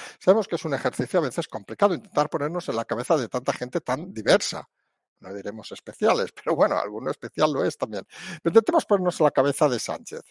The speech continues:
que, que entre nosotros creemos que no piensa que Vox es la ultraderecha, pero sabe que es un mensaje que le gusta decir, porque Sánchez entre nosotros tampoco tiene sentimientos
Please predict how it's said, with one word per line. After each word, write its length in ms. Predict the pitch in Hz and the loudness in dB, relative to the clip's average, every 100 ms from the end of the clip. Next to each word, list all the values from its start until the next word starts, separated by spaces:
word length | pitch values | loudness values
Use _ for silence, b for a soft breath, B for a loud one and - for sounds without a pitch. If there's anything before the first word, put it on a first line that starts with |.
| _ B B - - | _ B B -20 -14
que, 140 | - _ - | -14 _ -10
que 80 | 107 | -10
entre 240 | - 95 | -10 -10
nosotros 400 | 104 156 139 - | -6 -6 -6 -10
creemos 260 | - 123 - | -10 -10 -6
que 120 | 143 | -6
no 100 | 113 | -6
piensa 300 | 110 98 104 | -8 -6 -6
que 80 | 101 | -4
Vox 260 | 101 - | -6 -8
es 100 | 101 | -8
la 100 | 104 | -6
ultraderecha, 520 | 95 110 117 233 - | -6 -4 6 6 6
pero 180 | 185 104 | -4 -4
sabe 280 | - 139 180 | 2 2 2
que 100 | - | -2
es 80 | 156 | -6
un 60 | |
mensaje 400 | 123 110 - 208 | -6 0 0 0
que 160 | - 127 | -2 -2
le 100 | 101 | -2
gusta 320 | 110 - - | -6 -4 -2
decir, 380 | 117 113 285 - | -2 -2 -4 -4
porque 220 | - - - | -6 -10 -12
Sánchez 400 | - 123 127 170 | -10 -8 -2 -2
entre 200 | 135 113 | -4 -10
nosotros 340 | 113 143 - - | -10 -6 -6 -6
tampoco 260 | 117 196 | -4 -2
tiene 200 | 165 117 | -2 -4
sentimientos 640 | 107 107 110 104 95 92 - | -6 -10 -10 -10 -8 -8 -10